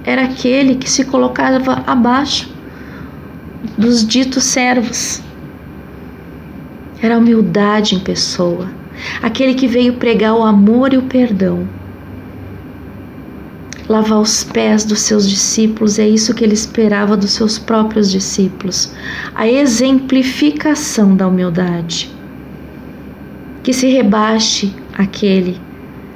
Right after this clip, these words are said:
que é maior, que se coloque em su-, em, em, em posição de sub-, de submissão àqueles que estão à sua frente. É no exemplo que a gente edifica as palavras de Jesus.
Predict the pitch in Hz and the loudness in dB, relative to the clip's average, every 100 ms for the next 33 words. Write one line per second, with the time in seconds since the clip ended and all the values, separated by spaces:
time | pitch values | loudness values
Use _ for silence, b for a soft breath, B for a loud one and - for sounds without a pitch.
0 | - - - - - - - - - - | -18 -18 -18 -18 -18 -18 -18 -18 -14 -4
1 | 208 190 180 175 175 175 175 190 - - | 0 2 2 2 2 2 0 -4 -10 -14
2 | - - - - - - - - - - | -16 -18 -18 -18 -18 -18 -16 -16 -16 -16
3 | - - - - - - - - - - | -16 -16 -18 -18 -18 -18 -18 -18 -16 -6
4 | 247 - 226 247 240 240 254 - - 254 | -4 -2 0 2 0 0 0 0 0 0
5 | 254 240 - 233 220 220 226 220 247 240 | 2 2 2 0 2 2 2 0 0 0
6 | 214 - 233 240 247 240 - 233 220 - | -2 -2 0 4 4 2 0 -2 -2 -4
7 | 202 - 240 247 240 - 240 233 254 B | -4 -2 2 4 4 2 2 2 0 B
8 | B B B B B - - - - - | B B B B B -16 -16 -16 -18 -16
9 | - 254 247 - 226 208 196 - 214 214 | -4 -2 -2 0 2 4 2 0 0 4
10 | 196 - 196 - 190 190 196 196 - - | 4 2 -2 -2 2 4 4 2 -4 -8
11 | - - B B B B B B - - | -12 -16 B B B B B B -16 -2
12 | 226 240 269 233 208 226 254 277 262 226 | 2 4 6 6 4 4 2 0 0 0
13 | 220 196 202 208 214 208 202 - 208 202 | 2 4 2 2 2 2 0 0 2 2
14 | 208 - 208 190 180 180 185 - 185 190 | -2 0 2 2 2 0 0 0 2 2
15 | 185 - 95 92 - - - | 0 0 -2 -2 -6 -6 -8